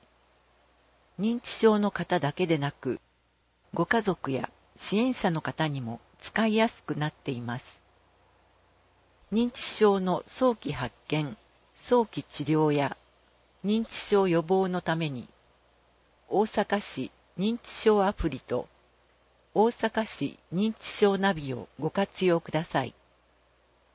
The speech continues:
こんなことができます。五つあります。丸一、お知らせやイベント情報がわかる大阪市認知症アプリなら、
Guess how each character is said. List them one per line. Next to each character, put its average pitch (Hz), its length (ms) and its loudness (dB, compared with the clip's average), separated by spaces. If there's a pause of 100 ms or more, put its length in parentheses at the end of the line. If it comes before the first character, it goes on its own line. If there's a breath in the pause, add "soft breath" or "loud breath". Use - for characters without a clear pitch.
(680)
こ 190 120 -4
ん 247 100 -2
な 254 100 0
こ 240 120 -8
と 247 120 2
が 208 100 2
で 131 120 -6
き - 160 -14
ま 135 160 -6
す。 - 160 -20 (920)
五 247 240 -4
つ 208 220 -2
あ 147 100 2
り 131 140 -6
ま 135 160 -4
す。 - 260 -16 (1300)
丸 175 320 2
一、 196 480 -2 (680)
お 151 80 -6
知 - 180 -4
ら 233 140 4
せ 214 180 2
や 190 240 6 (260)
イ 160 80 -4
ベ 214 180 2
ン 240 60 -4
ト 240 160 2
情 247 240 4
報 170 220 0
が 127 160 -6
わ 120 100 -8
か 135 180 -4
る 120 160 -10 (520)
大 190 120 4
阪 214 360 -2
市 - 160 -8
認 196 240 0
知 - 80 -14
症 202 360 2
ア 202 80 4
プ 190 140 -4
リ 151 140 -4
な 139 120 -2
ら、 120 200 -4